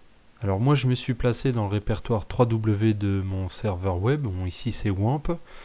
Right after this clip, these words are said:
et je vais ouvrir une fenêtre de commande pour exécuter un ordre Composer. Donc on fait Maj, clic droit, ouvrir une fenêtre de commande ici. Alors là déjà vous allez commencer par vérifier que Composer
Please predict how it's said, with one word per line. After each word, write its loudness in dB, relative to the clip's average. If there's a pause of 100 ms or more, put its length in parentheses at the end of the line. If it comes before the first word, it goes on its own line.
(260)
et 0
je -2
vais 0
ouvrir 2
une 0
fenêtre -2
de -12
commande 2
pour 0
exécuter -2
un 0
ordre 0
Composer. -2 (840)
Donc -4
on 4
fait 4
Maj, 2 (540)
clic -4
droit, -2
ouvrir 0
une 0
fenêtre 0
de 0
commande -2
ici. -12 (1200)
Alors 2
là 6
déjà 2
vous 0
allez 0
commencer -2
par -2
vérifier -2
que -2
Composer -2